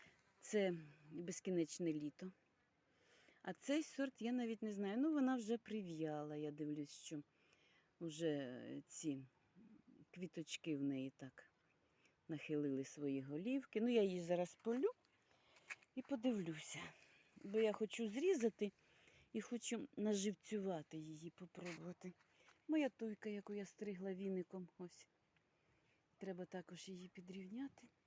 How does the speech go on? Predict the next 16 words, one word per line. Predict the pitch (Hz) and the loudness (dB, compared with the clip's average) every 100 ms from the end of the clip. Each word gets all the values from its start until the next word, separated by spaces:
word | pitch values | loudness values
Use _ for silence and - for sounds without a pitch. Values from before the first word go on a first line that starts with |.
| _ _ _ _ - - _ - | _ _ _ _ -20 -20 _ -4
Гінкобілоба, | 226 226 220 190 202 185 180 170 180 | -2 0 0 0 0 0 0 0 0
мій | 180 185 185 160 _ _ _ _ _ | 0 0 -2 -4 _ _ _ _ _
красень. | - 185 175 170 - 175 170 _ _ _ _ - - - _ - _ _ _ _ _ _ _ - - | -10 -6 -4 -6 -6 -6 -6 _ _ _ _ -20 -20 -20 _ -20 _ _ _ _ _ _ _ -20 -18
Мій | 196 240 240 | -12 -10 -10
красень. | - 196 196 196 - 202 202 - - _ _ _ _ - - - | -8 -6 -4 -4 -6 -6 -8 -10 -20 _ _ _ _ -18 -14 -6
Хебе | - 302 262 226 262 254 - - | -2 6 6 8 6 6 0 0
не | 277 | 0
цвіло | 285 - 190 196 226 262 | 0 -6 -4 -2 0 0
в | |
мене | 254 247 240 | -2 -2 -4
в | 233 - | -8 -8
цьому | 233 226 226 | -6 -6 -6
році. | 220 214 - 220 - _ _ _ _ _ _ _ _ _ _ _ - | -8 -8 -12 -16 -16 _ _ _ _ _ _ _ _ _ _ _ -8
Не | 233 | -8
знаю | 196 208 190 185 | -6 -6 -6 -6
чому. | - - 233 | -8 -8 -8